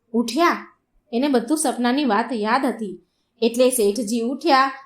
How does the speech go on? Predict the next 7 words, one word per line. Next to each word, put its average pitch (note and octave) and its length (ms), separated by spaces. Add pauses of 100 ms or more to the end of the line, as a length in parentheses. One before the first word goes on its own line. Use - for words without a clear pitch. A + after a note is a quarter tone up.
(140)
અને D4+ 140
એ E4+ 140
બંગડીવાળીને A#3+ 960
ઘરે A#3 260
ગયા G3+ 360 (400)
અને D4 200
બોલ્યા A3 600